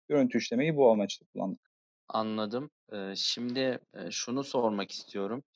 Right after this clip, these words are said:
Speaker 2: Türkiye'de sayılı firmalarda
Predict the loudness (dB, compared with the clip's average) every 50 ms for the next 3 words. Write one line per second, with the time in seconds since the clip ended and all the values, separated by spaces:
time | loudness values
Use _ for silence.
0 | -16 -16 -10 -4 -4 -4 -2 0 2 2 4 4 4 4 4 4 2 0 -4 _
1 | _ -20 -16 -8 -2 4 4 6 6 4 2 0 0 -2 0 2 2 4 6 6
2 | 6 6 4 4 2 2 2 2